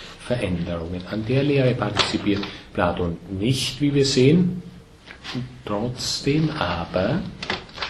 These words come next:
ist in der Kosmologie vieles ähnlich wie bei Aristoteles, also Vollkommenheit der Bewegung, der Himmelskörper und dergleichen. Da muss man sich dann schon die Frage stellen, ob er dann nicht auch zu Elementenveränderungen gezwungen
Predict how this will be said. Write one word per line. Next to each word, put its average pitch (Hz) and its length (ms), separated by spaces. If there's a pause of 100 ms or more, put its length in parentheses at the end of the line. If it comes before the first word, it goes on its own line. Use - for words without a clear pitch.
(220)
ist 104 160
in 107 60
der 98 80
Kosmologie 98 720
vieles 98 440
ähnlich 160 600 (400)
wie 107 80
bei 101 140
Aristoteles, 85 760
also 85 160
Vollkommenheit 95 1600
der 95 60
Bewegung, 95 600 (320)
der 104 120
Himmelskörper 101 680
und 98 100
dergleichen. 92 380
Da 101 60
muss 123 220
man 135 100
sich 123 160
dann 110 140
schon 123 200
die 131 80
Frage 110 320
stellen, 113 280 (260)
ob 107 160
er 120 80
dann 113 240
nicht 127 300
auch 110 260
zu 117 200
Elementenveränderungen 107 1600
gezwungen 117 840